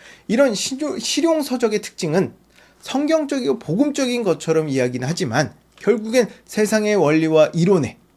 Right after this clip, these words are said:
기독교적인 색채와 용어를 약간 섞어서 이야기하는 경우가 많습니다. 그래서 읽다 보면 내가 기독교 서적을 읽고 있는 건지 아니면은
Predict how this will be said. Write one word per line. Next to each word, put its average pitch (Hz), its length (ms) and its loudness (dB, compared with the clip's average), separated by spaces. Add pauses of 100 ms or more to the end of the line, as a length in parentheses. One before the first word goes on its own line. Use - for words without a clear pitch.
(520)
기독교적인 156 760 0
색채와 156 520 0
용어를 127 380 -2
약간 208 460 -2
섞어서 196 540 -4
이야기하는 131 580 -2
경우가 104 260 -10
많습니다. - 640 -14 (640)
그래서 220 240 2
읽다 156 300 2
보면 185 320 -2 (340)
내가 247 340 -2 (200)
기독교 233 840 -2
서적을 220 480 0
읽고 185 260 0
있는 180 240 0
건지 170 500 -2
아니면은 147 540 -2